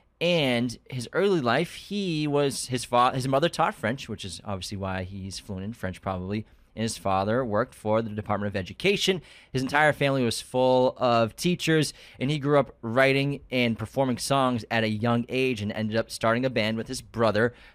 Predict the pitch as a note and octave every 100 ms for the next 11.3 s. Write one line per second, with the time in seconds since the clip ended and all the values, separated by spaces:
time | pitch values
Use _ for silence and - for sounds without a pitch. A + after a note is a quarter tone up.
0 | - A2+ A2+ G#2+ - - E3+ F3 C#3 B2
1 | B2 A2+ - _ _ _ _ _ _ _
2 | _ - - C#3+ D3 B2 A#2+ A2 F#2 G2+
3 | G2+ F#2+ E2 E2 C2 - _ _ - _
4 | _ _ A#2+ C3 - A3 B3 - E3 D3
5 | E3+ - E3 A2+ C3 D3 C3 B2+ A#2+ G2
6 | E2 - - - A2+ A2+ A2 G#2 - F3
7 | E3 - C#3 C3 B2 A#2+ A#2 - - -
8 | E3+ B3 A#3 G#3+ - D#3 D#3+ - D#3+ D#3
9 | C#3 - C3 B2+ B2+ B2+ B2 - - _
10 | A#2+ A#2 A2+ A2 A#2 A#2+ A2 - A2 G#2
11 | G2 G2+